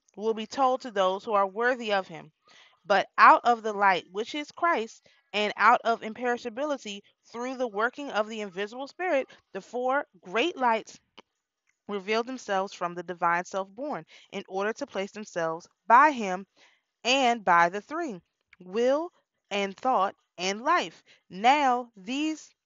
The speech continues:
four are grace, comprehension, perception, and prudence. Grace is at, grace is at the first light, Harmo-, Harmozel, which is the angel of light in the first eon. And there are three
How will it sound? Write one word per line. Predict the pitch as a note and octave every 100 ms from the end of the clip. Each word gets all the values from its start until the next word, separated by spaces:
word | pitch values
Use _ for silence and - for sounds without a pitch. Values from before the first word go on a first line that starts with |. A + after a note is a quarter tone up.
| _ _ _ _ _ _ _ _
four | _ - D#4 D4+ G#3 G3+ - _ -
are | F#3+ F#3+
grace, | F#3 G3 A3 C#4+ - _ _ -
comprehension, | A3 G#3 A#3+ A3+ G3 - G#3 G#3+ - _ -
perception, | - - F#3+ F3+ G3 G3 - _
and | G#3 A#3
prudence. | - F4+ A#3 E3 - - _ _
Grace | F#3 C4 D#4+ D4+ -
is | G3+
at, | G3 E3 _ _ _ _ _ _ _ _ _ _
grace | A#3+ C4 D#4
is | D#4
at | A3+ F#3+
the | F3
first | - C#4 F4 -
light, | F3 D#3+ E3+ - - _ -
Harmo-, | B3+ D4+ C#4 G3+ F#3+ - _ _ _ _
Harmozel, | - D4 B3+ G#3 F3 E3+ G3 - _
which | G3+ G#3+
is | G3
the | G3 -
angel | A3 A#3+ C4+
of | A#3
light | F#3 F3 F#3+
in | F#3+ F#3+
the |
first | F#3 F3 E3+ - A#3+
eon. | C#4 G#3 D#3 E3 - - -
And | A#3
there | G#3+ G3
are | F#3
three | G3 G3 G#3+